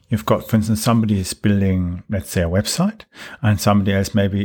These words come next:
is building a phone system for a client. So these are to-, totally different things, but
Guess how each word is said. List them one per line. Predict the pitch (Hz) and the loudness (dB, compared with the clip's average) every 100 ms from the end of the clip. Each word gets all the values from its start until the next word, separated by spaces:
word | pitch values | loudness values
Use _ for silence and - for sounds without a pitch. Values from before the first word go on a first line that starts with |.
| - | -4
is | 101 - | -6 -4
building | 107 101 104 110 | 0 0 2 2
a | 110 107 | 2 0
phone | - 208 226 | 2 2 2
system | 165 - 101 | 0 2 -2
for | 85 87 | -2 -6
a | 78 | -6
client. | - 78 60 - - - | -6 -6 -8 -14 -20 -18
So | - | -2
these | 127 151 | -2 0
are | - | 0
to-, | 214 226 214 - - _ _ - | 0 0 -2 -12 -20 _ _ -2
totally | 202 214 | 0 0
different | 139 160 - 127 | 0 0 0 -4
things, | - 120 90 | 0 0 0
but | - 170 165 - | 0 0 0 -4